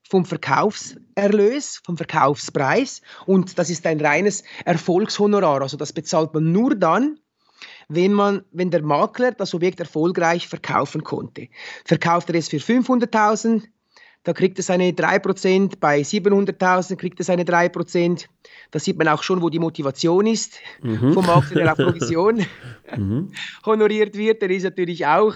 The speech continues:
Speaker 1: interessiert, einen bestmöglichen Preis zu erzielen. Da ist es bei den Fi-, Fixpreismaklern ein bisschen anders. Dem ist es egal, zu welchem Preis es verkauft.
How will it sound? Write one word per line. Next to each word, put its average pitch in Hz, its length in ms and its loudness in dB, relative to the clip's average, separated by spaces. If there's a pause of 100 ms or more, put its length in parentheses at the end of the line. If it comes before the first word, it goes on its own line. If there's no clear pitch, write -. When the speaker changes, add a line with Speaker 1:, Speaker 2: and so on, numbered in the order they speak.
(100)
Speaker 1:
interessiert, 196 640 0
einen 175 140 0
bestmöglichen 170 580 0
Preis 160 380 -2
zu 214 340 0
erzielen. 208 600 0 (640)
Da 151 140 2
ist 156 100 0
es 151 100 -10
bei 151 80 2
den 147 140 -2
Fi-, - 240 -2
Fixpreismaklern 156 840 0
ein 151 100 2
bisschen 147 260 0
anders. 202 360 2
Dem 165 140 -2
ist 160 120 -4
es 151 120 -10
egal, 156 320 0
zu 196 100 -4
welchem 185 300 0
Preis 175 220 0
es 160 100 -10
verkauft. 170 480 0